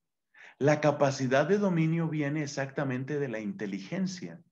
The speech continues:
porque la inteligencia es la que hace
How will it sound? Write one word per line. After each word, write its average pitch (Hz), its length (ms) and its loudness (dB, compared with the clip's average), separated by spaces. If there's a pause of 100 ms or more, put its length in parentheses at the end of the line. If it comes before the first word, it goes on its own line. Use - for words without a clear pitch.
(540)
porque 170 280 4
la 175 120 6
inteligencia 175 680 2
es 277 80 -2
la 269 180 2
que 185 140 6
hace 160 420 4